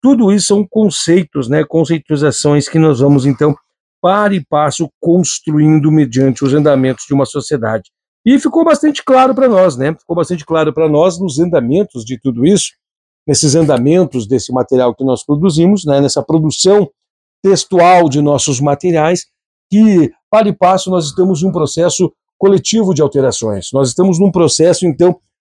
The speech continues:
de mudanças contínuas em nossa, em nossa sociedade. E tudo isso <clears throat> perpassa, né,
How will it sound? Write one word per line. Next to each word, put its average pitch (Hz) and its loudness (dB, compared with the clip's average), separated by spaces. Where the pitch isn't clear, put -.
de 143 -8
mudanças 170 0
contínuas 165 0
em 143 2
nossa, 139 0
em 156 2
nossa 147 0
sociedade. 131 -2
E 190 0
tudo 247 2
isso 240 0
<clears throat> - -8
perpassa, 170 0
né, 147 -2